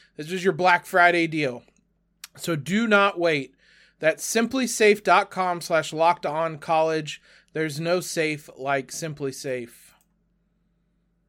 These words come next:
Thank you guys for making Locked On Hoosiers your first listen every single day.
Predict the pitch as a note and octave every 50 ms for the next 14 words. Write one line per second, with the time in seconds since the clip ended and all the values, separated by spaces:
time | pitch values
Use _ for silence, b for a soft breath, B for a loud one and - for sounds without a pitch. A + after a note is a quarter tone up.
0 | _ _ _ _ _ _ _ _ _ _ - - _ _ - F#3 F3+ F3+ - G3+
1 | F#3+ F#3+ F#3 F#3 F3 F3+ - F#3+ F#3 F3+ F3+ F#3+ G3 G3 F#3+ G#3 G3 F#3 F#3 F#3
2 | F3 F3+ F3+ F3+ F#3 - F#3+ E3 F3 F3 F3 F3 E3+ E3 F#3+ F#3+ F3 F3 F#3 E3
3 | D#3 E3+ D#3 - G#3 G3+ F#3 - F#3+ F#3+ F3 - - F3+ E3 D#3 - D#3 D#3 D3
4 | D3 D3 C#3 C3+ C3+ C#3 - - D#3 C#3+ C#3 C3 C3 B2 B2+ B2 C3 B2+ C#3+ C#3+
5 | D3 D3 D3 C#3+ -